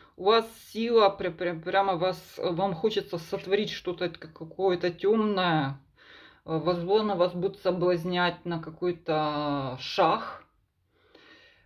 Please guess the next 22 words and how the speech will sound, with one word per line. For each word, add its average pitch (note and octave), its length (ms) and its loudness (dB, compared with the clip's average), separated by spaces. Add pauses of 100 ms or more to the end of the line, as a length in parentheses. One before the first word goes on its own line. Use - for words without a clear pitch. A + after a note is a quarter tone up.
А E3+ 600 4
в, D#3+ 100 -6 (200)
в E3 140 -6
остальном, G3 600 0
тем, F3+ 260 -6
кто - 140 -10
занимается F3 580 -4
магией, G3 300 -2
самое E3+ 360 -6
время F3 340 -4
заниматься D#3+ 560 -2
магией, D#3 400 -2
причём E3 460 -10
вот D#3+ 160 -6
такой D3+ 320 -12
вот C3+ 160 -12
конкретной. D3+ 640 -8 (500)
То - 60 -14
есть D#3+ 80 -16
ваша A#3+ 280 2
тёмная F#3 420 -2
сторона G#3+ 680 -2